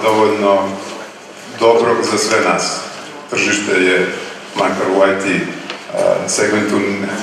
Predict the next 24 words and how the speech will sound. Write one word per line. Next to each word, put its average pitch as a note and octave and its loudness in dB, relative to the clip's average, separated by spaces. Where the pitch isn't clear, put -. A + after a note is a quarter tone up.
nepregledno. C3 2
Mi A#2 -2
smo A2+ 2
jedna A2 4
mala A2 4
država G#2+ 4
u, - 0
u - -4
tom G2+ 0
velikom A#2 4
svetu A2 2
gde G2+ 0
jedni G#2 2
drugima, G#2+ 0
drugima G#2+ 2
treba A2 2
da G2+ -2
pomognemo G#2 0
kako G2+ 0
da G2 4
ostvare G2+ 2
što F#2+ 0
bolji F#2 4
rezultat. F2+ -2